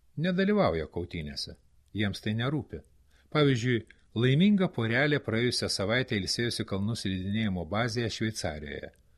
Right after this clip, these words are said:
Tai buvo šventė. Visos šventės baigėsi, bet kiekvienam kitaip.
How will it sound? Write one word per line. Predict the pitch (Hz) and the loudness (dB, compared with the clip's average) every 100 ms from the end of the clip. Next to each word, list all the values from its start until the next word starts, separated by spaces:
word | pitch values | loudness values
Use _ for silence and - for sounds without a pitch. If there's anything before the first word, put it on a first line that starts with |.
| _ _ - | _ _ -8
Tai | 90 | -6
buvo | 85 90 | -4 -4
šventė. | - 156 143 98 - - _ _ _ - | -2 0 -2 -2 -10 -18 _ _ _ -10
Visos | 98 107 107 - | -4 -2 0 -2
šventės | 104 98 101 101 | -2 -2 -2 -4
baigėsi, | 123 175 107 87 92 | 0 0 0 -2 -4
bet | 90 - | -6 -6
kiekvienam | 90 - 90 85 85 | -8 -6 -8 -6 -8
kitaip. | 117 - 131 - | -8 -2 -4 -4